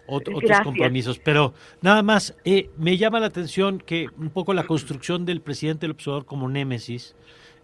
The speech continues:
Speaker 1: eh, más que Claudia Sheinbaum, que el propio presidente, pues creo que hace una especie de desplazamiento de sus candidatas, ¿no? De la Ciudad de México, incluso ayer pegándole al pan, eh,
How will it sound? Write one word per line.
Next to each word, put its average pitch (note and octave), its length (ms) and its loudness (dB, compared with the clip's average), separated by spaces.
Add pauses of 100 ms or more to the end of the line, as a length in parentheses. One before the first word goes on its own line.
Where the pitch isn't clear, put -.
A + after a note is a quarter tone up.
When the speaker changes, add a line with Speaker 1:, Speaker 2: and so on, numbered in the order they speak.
Speaker 1:
eh, A#2+ 400 -4 (120)
más D3 340 0
que C3 120 -8
Claudia C3 380 -2
Sheinbaum, A#2 480 -6 (160)
que C#3+ 80 0
el B2+ 80 0
propio C#3+ 300 -4
presidente, C#3 600 -6
pues - 240 -16
creo B2+ 220 -2
que C#3 260 2 (380)
hace C#3+ 240 0
una F3 100 0
especie D#3+ 420 -4
de D3 160 -4
desplazamiento B2 1040 -2
de G#2 120 -10
sus - 200 -14
candidatas, A#2 800 -2
¿no? F#3+ 100 -4
De D3 120 -6
la A#2 100 -8
Ciudad C3+ 220 -6
de C#3 40 -4
México, C3+ 300 -8
incluso B2 260 -10
ayer B2+ 260 -6
pegándole A#2 640 -12 (420)
al A2+ 200 -2
pan, D#3+ 460 -2 (240)
eh, A#2 240 -10